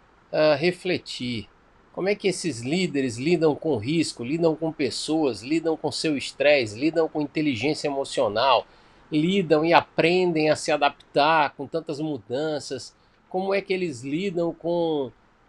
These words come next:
o risco, com o estresse? Como é que eles lidam com as oportunidades, com as ideias que eles têm,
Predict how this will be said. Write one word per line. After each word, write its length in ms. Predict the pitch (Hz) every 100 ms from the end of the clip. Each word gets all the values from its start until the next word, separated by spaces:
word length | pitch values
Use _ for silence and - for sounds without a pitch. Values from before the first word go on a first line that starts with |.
| _ -
o 80 | 170
risco, 720 | 120 175 175 - - 107 101
com 140 | - 165
o 40 |
estresse? 720 | 151 - 143 151 151 117 -
Como 160 | - 143
é 60 | 170
que 100 | 165
eles 180 | 139
lidam 360 | 127 160 165 170
com 320 | - 170 170
as 200 | 151 120
oportunidades, 1120 | 165 175 165 127 - 170 160 110 117 117 -
com 120 | - 202
as 140 | 170
ideias 500 | 127 135 156 143 -
que 80 | 127
eles 180 | 113 -
têm, 340 | 127 123